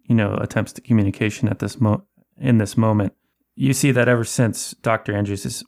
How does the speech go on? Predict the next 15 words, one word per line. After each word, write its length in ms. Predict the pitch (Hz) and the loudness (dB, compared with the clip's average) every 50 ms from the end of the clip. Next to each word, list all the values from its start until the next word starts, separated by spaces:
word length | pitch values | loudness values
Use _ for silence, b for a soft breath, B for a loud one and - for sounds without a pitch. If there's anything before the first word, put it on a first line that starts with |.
| _ _ _ | _ _ _
put 160 | - 120 - | -4 -2 -2
the 80 | - | -4
journal 400 | 98 - - 110 104 104 104 101 98 | -6 -2 0 0 2 2 2 2 2
on 80 | 95 | 2
the 60 | 95 92 | 0 -2
table, 560 | - - - 110 104 98 101 98 95 95 - _ _ _ _ _ _ _ _ _ | -2 -2 -2 0 0 0 -2 -2 -2 -2 -4 _ _ _ _ _ _ _ _ _
Murphy's 520 | 117 117 117 117 113 - - 113 101 - | 2 4 4 2 0 0 0 -2 -2 -2
eyes 380 | - 104 104 104 101 101 101 - | -2 0 0 2 0 0 -2 -6
have 120 | 123 107 | -8 -2
been 120 | - 107 | -2 -4
kind 180 | 98 - 117 101 | -2 0 -2 -2
of 80 | 92 - | -2 -4
flickering 640 | - - - 123 120 - 117 107 101 101 98 95 | -6 -2 -2 -2 0 0 -2 0 0 2 2 0
over 400 | 98 - 107 104 98 101 98 95 | 0 0 -2 0 0 -2 -4 -4
to 600 | - - - 113 107 101 98 98 98 98 98 | -6 -4 -2 0 0 2 0 0 0 -2 -2